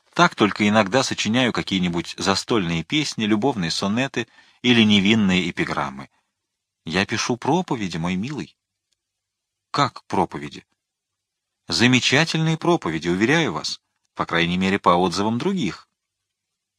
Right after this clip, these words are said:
«И вы сами их произносите?» «Нет, я их продаю». «Кому?» «Тем из моих собратьев, которые мечтают сделаться великими ораторами». «Вот как?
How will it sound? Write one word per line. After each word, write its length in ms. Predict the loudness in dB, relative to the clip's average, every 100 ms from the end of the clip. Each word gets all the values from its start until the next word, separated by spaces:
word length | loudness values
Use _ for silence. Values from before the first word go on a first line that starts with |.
| -6
«И 140 | -4
вы 200 | -2 -2
сами 440 | -2 2 2 2
их 240 | -2 -4 -4
произносите?» 760 | 0 0 0 -4 -4 -8 -12 -14 _ _ _ _ _ _ _
«Нет, 260 | -6 -4 -6 -8
я 220 | -4 -2 0
их 200 | -2 -2
продаю». 520 | -2 0 -2 -4 -8 _ _ _ _ _
«Кому?» 400 | -4 -2 0 -4 -8 _ _ _ _ _ _ _ _ _
«Тем 300 | 0 4 4
из 80 | 4
моих 220 | 4 4
собратьев, 720 | 4 6 6 4 0 -4 -6 -2
которые 380 | 0 4 4 4
мечтают 520 | 2 0 2 2 2
сделаться 540 | 0 2 2 0 0
великими 460 | 2 2 0 0 2
ораторами». 600 | 2 0 -2 -10 -10 -16 -20 _ _ _ _ _ _ _ _ _ _ _ _ -16
«Вот 360 | -10 -6 -6 -2
как? 300 | -2 -2